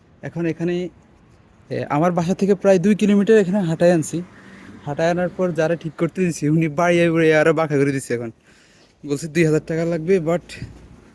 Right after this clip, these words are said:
দুই হাজার টাকা তো এখন তো আমি তারপরে বলছি যে সমস্যা নেই, কিন্তু উনি বাড়িয়ে আরও পুরা দেখেন চাক্কাটার পুরো টাল করে দিছে। এখন বলতেছে, "তুই গমির মধ্যে,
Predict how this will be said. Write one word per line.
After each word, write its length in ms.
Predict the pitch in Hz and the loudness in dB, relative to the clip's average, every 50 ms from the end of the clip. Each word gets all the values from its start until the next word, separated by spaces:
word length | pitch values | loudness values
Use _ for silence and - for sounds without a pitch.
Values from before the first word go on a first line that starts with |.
| _ _ _ _ _ _ _ _ _ _ _ _ - | _ _ _ _ _ _ _ _ _ _ _ _ -8
দুই 120 | 143 151 170 | -4 -2 0
হাজার 180 | 170 170 185 180 | 0 0 -2 -2
টাকা 280 | - 196 190 202 208 196 | -4 -4 -2 -2 -2 -2
তো 200 | - - 226 196 160 180 - | 0 -2 -2 -2 -2 -4 -4
এখন 240 | 175 170 202 208 | -2 -2 0 0
তো 100 | 196 220 202 185 - - - | 0 0 -2 -2 -6 -8 -4
আমি 160 | - 190 208 | -2 -2 -2
তারপরে 480 | 196 - 214 208 208 190 196 214 214 220 | -2 -2 -2 -2 -2 -2 -2 0 0 2
বলছি 320 | 202 202 202 - - 202 | 2 0 0 0 0 0
যে 120 | 214 214 196 - _ - | 0 0 0 -2 _ -10
সমস্যা 420 | - - 160 160 151 - - 180 | -4 -2 -2 -2 -2 -2 -2 -2
নেই, 140 | 160 160 196 - _ _ _ _ _ _ _ _ _ _ _ _ _ _ _ _ _ _ _ _ _ _ _ _ _ _ _ _ | 0 -2 -2 -4 _ _ _ _ _ _ _ _ _ _ _ _ _ _ _ _ _ _ _ _ _ _ _ _ _ _ _ _
কিন্তু 400 | - 170 160 151 180 175 175 165 - _ _ _ _ _ _ _ - | -6 -6 -4 -2 -2 0 0 -2 -4 _ _ _ _ _ _ _ -6
উনি 260 | 160 165 175 185 190 | -4 -2 0 0 0
বাড়িয়ে 520 | 165 160 196 175 180 190 185 180 180 175 | 2 4 4 6 6 4 4 4 4 2
আরও 240 | 170 170 180 190 190 - _ _ _ _ _ _ _ _ _ _ _ _ _ - | 2 2 0 -2 -4 -6 _ _ _ _ _ _ _ _ _ _ _ _ _ -10
পুরা 160 | 175 175 170 - - - - | -8 -8 -8 -8 -12 -18 -12
দেখেন 400 | 160 139 143 139 - 147 131 127 123 _ _ _ | -10 -10 -10 -8 -8 -10 -10 -12 -14 _ _ _
চাক্কাটার 440 | - 151 143 - 160 147 156 160 160 | -14 -14 -12 -8 -4 -2 -2 -2 -2
পুরো 180 | 170 180 175 | -2 -4 -2
টাল 220 | 147 165 147 143 139 | -2 -2 -2 -2 0
করে 140 | 143 151 | 0 -2
দিছে। 180 | 143 135 - 139 | -2 -2 -2 -4
এখন 120 | 139 147 | -4 -2
বলতেছে, 340 | 151 165 160 156 165 175 170 | -2 -4 -4 -2 -2 -2 -2
"তুই 160 | 156 - 185 | -2 -4 -6
গমির 240 | 156 143 156 156 160 | -2 -2 0 0 2
মধ্যে, 200 | 160 160 147 170 | 0 0 -2 -4